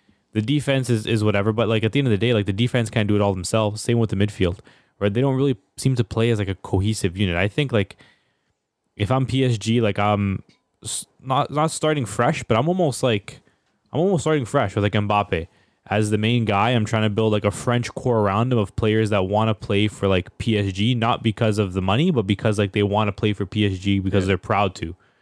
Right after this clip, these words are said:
Speaker 1: right? Like, you see, like, they, they have one of the best academies in the world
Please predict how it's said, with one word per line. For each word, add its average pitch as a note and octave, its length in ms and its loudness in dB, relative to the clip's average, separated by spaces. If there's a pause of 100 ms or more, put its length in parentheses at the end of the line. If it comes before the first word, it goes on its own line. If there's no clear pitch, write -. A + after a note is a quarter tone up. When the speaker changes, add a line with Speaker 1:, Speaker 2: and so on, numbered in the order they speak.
(280)
Speaker 1:
right? A#2+ 160 0
Like, A2+ 200 -2
you A#2 100 0
see, D#3 260 -2
like, F#2 140 0
they, G2 140 0
they - 240 -4
have A2+ 340 0
one G#2 160 0
of G#2 60 0
the F#2+ 80 0
best G2+ 560 -6 (560)
academies G#2+ 480 -2
in F#2+ 60 -6
the F2 100 0
world E2 360 -2